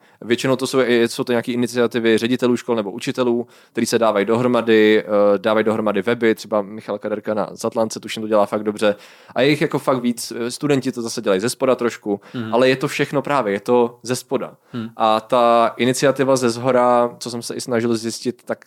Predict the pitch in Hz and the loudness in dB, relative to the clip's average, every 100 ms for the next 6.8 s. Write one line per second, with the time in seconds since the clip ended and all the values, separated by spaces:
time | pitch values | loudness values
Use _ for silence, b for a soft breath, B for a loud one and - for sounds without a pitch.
0 | _ 120 117 - - 104 98 90 64 - | _ -10 -10 -10 -10 -4 -4 -4 -12 -18
1 | b b b b b 110 107 120 120 117 | b b b b b -4 2 2 2 -4
2 | - 113 101 92 92 110 - 113 123 120 | -4 -2 0 0 0 -6 -6 -2 2 4
3 | 123 120 120 123 123 120 - _ - 110 | 4 2 -4 0 2 0 -4 _ -20 -16
4 | - 123 135 120 127 123 - 120 120 127 | -2 -2 0 -2 0 0 -2 -6 4 2
5 | 123 110 110 - 113 113 104 - 117 110 | 4 -2 -2 -8 -6 -6 -8 -12 -8 -8
6 | - 120 127 127 117 107 101 113 | -6 -2 -2 -2 -4 -4 -4 -4